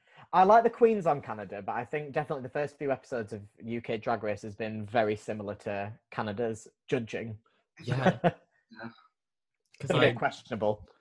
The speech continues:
Speaker 2: I did an interview with Jimbo a couple of days ago, and I said that to them. I was like, "Do you <laughs> agree that the judging has been very Canada's Drag Race?"
Speaker 1: <laughs>
Speaker 2: Because it's just, it's just not tasteful.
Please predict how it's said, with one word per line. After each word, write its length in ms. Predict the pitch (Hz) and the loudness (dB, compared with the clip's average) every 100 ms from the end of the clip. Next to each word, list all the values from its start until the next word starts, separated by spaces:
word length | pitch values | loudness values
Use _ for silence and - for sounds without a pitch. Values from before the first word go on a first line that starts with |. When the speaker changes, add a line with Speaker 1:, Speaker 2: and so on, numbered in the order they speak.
| _ _ - - | _ _ -14 -4
Speaker 2:
I 100 | 123 | -4
did 140 | 131 | -2
an 60 | 135 | -4
interview 340 | 113 131 127 | -4 -6 -4
with 140 | 123 113 | -8 -8
Jimbo 360 | 123 131 117 | -6 -4 -2
a 40 | 101 | -4
couple 220 | 110 104 | -8 -12
of 60 | 95 | -8
days 200 | 95 - | -8 -8
ago, 180 | 95 95 | -8 -6
and 100 | 98 | -6
I 60 | |
said 320 | 117 - 117 107 - | -10 -8 -8 -8 -8
that 180 | 104 - | -8 -6
to 100 | 110 | -10
them. 360 | 98 110 104 - _ - | -6 -6 -8 -14 _ -12
I 100 | 110 | -6
was 180 | 110 104 | -6 -4
like, 220 | 107 98 | -6 -8
"Do 100 | - | -6
you 60 | 127 | -4
<laughs> 20 | |
agree 340 | 127 - - 123 | -4 -6 -4 -2
that 180 | 110 | -2
the 80 | 107 | -6
judging 420 | 107 110 104 104 | -8 -6 -8 -8
has 140 | 107 98 | -8 -8
been 200 | 101 98 | -10 -8
very 240 | 104 104 | -8 -8
Canada's 520 | 107 104 104 104 104 98 | -8 -8 -8 -8 -10 -6
Drag 340 | 110 110 117 | -4 -4 -4
Race?" 640 | 110 104 117 123 - - - - _ _ _ _ _ | -4 -2 0 -2 -6 -20 -20 -20 _ _ _ _ _
Speaker 1:
<laughs> 220 | - - - 175 - - - - | -12 -6 0 0 0 -2 -2 -2
Speaker 2:
Because 280 | 143 165 151 | -4 -6 -6
it's 200 | 127 - | -8 -12
just, 400 | - 160 - - _ _ _ _ _ _ _ - - - | -16 -16 -16 -20 _ _ _ _ _ _ _ -18 -18 -14
it's 140 | 135 | -10
just 200 | - 220 | -6 -6
not 260 | 160 131 - | -4 -4 -6
tasteful. 760 | - 113 139 - - 208 120 | -8 -6 -8 -10 -6 -2 -4